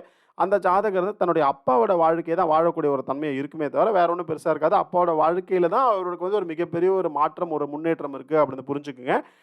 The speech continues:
அடுத்து மகர லக்னம். மகர லக்னத்துல வந்து சூரியன் அப்படின்னு எட்டுக்குடையவனா வந்து பத்தாம் பாவத்துல நீச்சபங்க ராஜயோகம் அப்படி சொல்லி கொடுப்பாரு.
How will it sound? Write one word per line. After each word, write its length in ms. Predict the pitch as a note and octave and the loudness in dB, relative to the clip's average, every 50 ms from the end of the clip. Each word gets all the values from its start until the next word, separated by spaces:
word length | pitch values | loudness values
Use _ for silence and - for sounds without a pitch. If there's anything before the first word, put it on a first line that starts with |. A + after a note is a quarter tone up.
| _ _ _ | _ _ _
அடுத்து 260 | - G3 A#3 - G3+ | -2 -2 0 -2 0
மகர 260 | E3+ D#3 D3 E3+ F3 | -2 0 2 2 2
லக்னம். 320 | E3 D#3 C#3 D3 C#3+ C3 B2+ | 2 0 0 -2 -4 -2 -2
மகர 240 | C3+ D3 F#3 G#3 G#3 | -2 0 0 0 0
லக்னத்துல 440 | G3+ F#3+ F3+ F#3 G3 F#3+ F#3 F3+ F3+ | 2 0 0 0 -4 -4 -2 -2 0
வந்து 100 | F#3 F#3 | 0 -2
சூரியன் 380 | F3+ - G3 G3 F#3+ F#3+ F#3 F3+ | -2 -4 -4 -4 -2 0 0 0
அப்படின்னு 240 | E3 D#3+ E3+ F3+ E3+ | -2 -2 -2 -2 0
எட்டுக்குடையவனா 640 | F3 F#3 F3+ - B3+ - A3+ G3+ G3 F#3 F#3 F#3 F3+ | 0 -2 0 -4 -4 0 0 0 0 0 2 2 2
வந்து 200 | E3+ E3 F#3 G3+ | 0 0 -2 -2
பத்தாம் 360 | F3 E3+ D#3+ - - G3+ G3 | -2 -2 -2 0 0 0 2
பாவத்துல 280 | F#3 F3 E3 E3 F3 E3+ | 2 2 2 2 -2 -4
நீச்சபங்க 480 | E3+ F3 F3 - F3+ D3+ D#3 D3+ D3 D3 | -4 -4 -4 -6 -4 -4 -4 -2 -2 0
ராஜயோகம் 440 | C#3+ C#3 D3 C#3+ D3 D3+ C#3+ D3+ | 2 2 2 2 0 -2 0 0
அப்படி 120 | D3+ C#3+ C3+ | -2 -2 -4
சொல்லி 140 | C#3 C3+ B2+ | -6 -8 -6
கொடுப்பாரு. 500 | C#3 C#3 C3 C#3 C3 A#2+ C3 F3+ C#4 | -6 -2 0 0 2 2 2 2 0